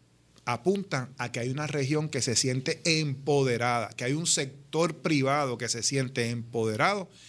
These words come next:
que entiende el territorio, que tiene claro cuáles son las expectativas y las necesidades de la región,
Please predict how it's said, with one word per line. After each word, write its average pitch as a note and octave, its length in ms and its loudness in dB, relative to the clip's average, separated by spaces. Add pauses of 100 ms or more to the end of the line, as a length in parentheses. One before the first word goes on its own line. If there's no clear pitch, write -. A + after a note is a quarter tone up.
(220)
que D#3+ 140 2
entiende E3+ 560 0
el D#3 120 -2
territorio, F3+ 720 0 (200)
que D3+ 140 2
tiene F3 340 0
claro F3 460 0 (260)
cuáles D3+ 300 2
son E3+ 280 -2 (340)
las C3+ 180 -2
expectativas C#3+ 880 0 (460)
y D3 120 2
las C#3 140 2
necesidades C#3 680 2
de F3 120 2
la E3+ 120 0
región, F3 500 2